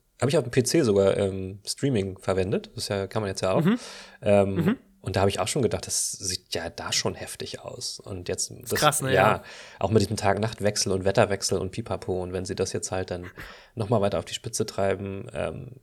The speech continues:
Speaker 1: das wird, glaub ich, schon krass. Und dann halt auch mit der großen Spielerbasis über den Game Pass, weil das ja,
Speaker 2: Ja.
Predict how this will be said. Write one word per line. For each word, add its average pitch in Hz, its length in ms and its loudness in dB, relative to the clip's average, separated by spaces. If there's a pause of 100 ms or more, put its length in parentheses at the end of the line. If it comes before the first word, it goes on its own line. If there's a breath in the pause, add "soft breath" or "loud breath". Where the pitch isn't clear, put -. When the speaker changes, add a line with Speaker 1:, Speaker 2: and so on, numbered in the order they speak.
(200)
Speaker 1:
das - 320 -2
wird, 117 140 -2
glaub - 160 4
ich, - 80 0
schon 92 160 -6
krass. - 360 -4
Und 95 180 -4
dann 104 220 2
halt 101 180 0
auch 95 100 -2
mit 101 160 -6
der 95 100 0
großen 95 380 -4
Spielerbasis 110 800 0
über 113 200 -2
den 98 80 -4
Game 98 260 0
Pass, 101 480 -6 (500 loud breath)
weil 98 220 6
das - 120 4
ja, 98 140 6
Speaker 2:
Ja. 151 220 4